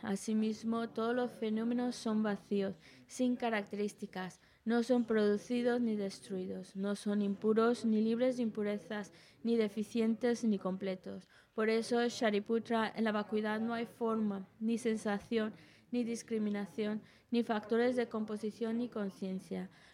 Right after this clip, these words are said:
No hay ojo, ni oído, ni nariz, ni lengua, ni cuerpo, ni mente. No hay forma visible, ni sonido, ni olor, ni sabor, ni objeto del tacto, ni fenómeno.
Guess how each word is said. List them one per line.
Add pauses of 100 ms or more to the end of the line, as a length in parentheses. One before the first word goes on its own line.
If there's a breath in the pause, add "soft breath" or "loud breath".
No
hay
ojo,
ni
oído,
ni
nariz,
ni
lengua,
ni
cuerpo,
ni
mente. (380 loud breath)
No
hay
forma
visible,
ni
sonido,
ni
olor,
ni
sabor,
ni
objeto
del
tacto,
ni
fenómeno.